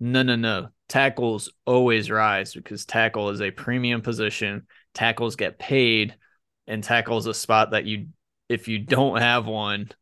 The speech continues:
you're hurting. It's not something you can really mask. It's not something you can just hodgepodge together like you can a, a wide receiver two or three sometimes with bodies.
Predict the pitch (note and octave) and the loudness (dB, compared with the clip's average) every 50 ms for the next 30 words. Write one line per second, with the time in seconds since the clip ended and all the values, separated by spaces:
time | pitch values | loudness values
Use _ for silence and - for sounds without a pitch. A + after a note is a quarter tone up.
0 | _ _ _ _ _ _ _ _ _ _ - A2+ C3 B2+ B2 - B2 A#2+ A#2 G#2+ | _ _ _ _ _ _ _ _ _ _ -2 0 2 2 4 4 4 6 6 4
1 | G2 F#2+ G2 G2 G2+ - - C3 B2+ B2+ A#2+ - - C3 A#2+ A2+ - B2 A#2 A#2 | 2 0 -2 -4 -6 -6 0 2 4 4 4 2 0 0 -2 -2 -2 -2 -2 -2
2 | A#2 A2 - A#2 A2+ A2+ A#2 A#2 A2+ A2+ A2 A2 G#2+ G#2 G#2+ G#2+ G#2 G#2+ - - | -2 -4 -4 -4 -2 0 0 2 2 2 0 2 2 2 2 2 0 -2 -6 -8
3 | - - G2 - - G#2+ G#2 G#2+ G2+ - - - A#2 G#2 - A2+ A2 A2 A2 - | -10 -10 -10 -8 -6 -2 0 0 0 0 -2 -4 -4 -4 -4 -4 -4 -4 -6 -8
4 | - G#2+ G#2+ G#2+ G2+ A#2 A2+ - - - A2+ A2+ A2+ G#2+ - - A2+ A2+ G#2+ - | -8 -10 -10 -10 -10 -10 -10 -6 -2 2 2 2 2 0 0 0 0 0 0 -4
5 | - A2+ G#2+ G#2+ A2 A2 A2 G#2+ G2+ G2+ G2+ G2 - G2+ - - G#2+ G#2+ G#2+ G#2 | -6 -2 0 0 2 2 2 0 0 -2 -4 -4 -8 -10 -6 -4 -2 -2 -2 -2
6 | G2+ F#2+ D#2 D2+ G2 G2 G2+ G#2 G2 A2 G#2 - - A2 G#2+ G#2 G#2 G#2 - - | -2 -4 -4 -4 -2 0 0 0 0 -2 -4 -4 -4 -6 -4 -4 -6 -6 -4 -4
7 | A#2 A2+ A2+ A2+ G#2+ - - A2 A2 A2 G#2 - G2+ F#2+ - F2+ - A2+ G#2+ G#2 | -4 -2 -2 -4 -4 -6 -4 -4 -4 -4 -4 -6 -8 -8 -8 -8 -8 -6 -6 -6
8 | G#2 G#2 - G2 G2+ - G#2+ G#2+ G#2+ G2+ G#2 A2+ - F#2+ - - | -6 -8 -8 -10 -8 -6 -4 -2 -2 -2 -4 -6 -8 -10 -10 -14